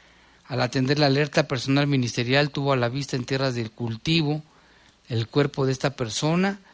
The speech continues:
En el lugar no se observaron casquillos a simple vista. Por el momento se desconoce la identidad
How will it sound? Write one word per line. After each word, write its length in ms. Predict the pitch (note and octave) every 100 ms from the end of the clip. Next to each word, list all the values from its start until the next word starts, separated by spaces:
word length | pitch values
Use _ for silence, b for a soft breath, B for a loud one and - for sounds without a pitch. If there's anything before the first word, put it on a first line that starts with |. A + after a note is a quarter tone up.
| b b b b -
En 140 | A#2+
el 80 | B2
lugar 240 | B2 D3
no 200 | D3 D3+
se 120 | D3
observaron 560 | D3+ C3 B2+ B2+ D3 D#3+
casquillos 720 | - G#2+ - C#3+ E3 D#3 C#3+
a 140 | A#2 A2
simple 380 | - C#3 C#3 B2+
vista. 360 | D#3+ D#3+ D#3
Por 140 | C3+ B2
el 60 |
momento 340 | B2 C#3+ C#3+ C#3
se 120 | C3+
desconoce 560 | A#2 - C3 D3 C#3+
la 120 | C#3 B2
identidad 760 | A#2 A#2 G#2+ A#2 A#2 D3 E3